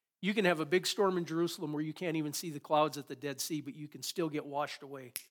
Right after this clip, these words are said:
like that. He says, "So he who built his house upon the rock, the sudden storm, the sudden flood, did not wash it away. But he who built his house on the sand suffered great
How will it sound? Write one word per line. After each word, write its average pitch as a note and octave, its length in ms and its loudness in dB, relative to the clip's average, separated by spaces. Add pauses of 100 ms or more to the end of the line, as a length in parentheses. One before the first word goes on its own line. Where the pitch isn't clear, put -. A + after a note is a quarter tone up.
(180)
like C3+ 260 -8
that. - 300 -20 (1040)
He D3+ 80 -6
says, D#3 220 -2
"So D3 160 -2
he F#3+ 240 -2
who D#3 160 -2
built D3+ 320 -2
his C3+ 220 -4
house C3 460 -6 (800)
upon C#3+ 320 -10
the A2+ 80 -12
rock, A2 380 -10 (1200)
the D3+ 60 -8
sudden D3+ 300 0
storm, A#2+ 540 -6 (920)
the D3+ 40 -10
sudden D#3 340 2
flood, C3+ 400 -2 (760)
did C#3 140 0
not C3 240 -2
wash A#2+ 300 -8
it C#3+ 80 -10
away. A#2+ 200 -16 (520)
But E3 80 -4
he G3+ 60 0
who B3+ 120 2
built G3+ 240 4
his E3 140 -2
house D#3 260 2
on C#3+ 140 -4
the B2 80 -8
sand C3+ 480 0 (320)
suffered C#3 380 -6
great B2+ 220 -10